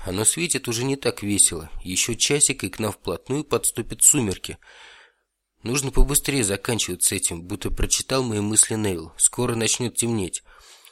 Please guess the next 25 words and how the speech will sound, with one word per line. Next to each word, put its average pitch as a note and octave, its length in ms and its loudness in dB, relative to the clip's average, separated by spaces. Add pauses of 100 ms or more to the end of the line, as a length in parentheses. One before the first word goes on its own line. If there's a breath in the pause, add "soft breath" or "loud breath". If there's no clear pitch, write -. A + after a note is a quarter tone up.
(240 loud breath)
Какая D3+ 280 0
нам C#3+ 200 2
разница, F#2+ 480 0
светло D3 400 -2
или C3 140 -2
темно A#2+ 320 0
на F#2+ 140 0
улице, F#2+ 400 0
если F#2+ 300 -2
мы C3 160 0
собираемся A#2+ 540 -2
спускаться - 540 0
в - 40 -20
подвал? A2 540 -2
Удивился G2 540 -2
один G2+ 240 -4
из G#2+ 140 -2
низших. - 440 -6 (460 loud breath)
Остальные A2 420 0
вампиры, C3+ 480 0
как G2 240 -4
завзятые F#2+ 500 -2
болванчики, F#2+ 640 -2
закивали G2+ 460 0
головами. G#2+ 560 -2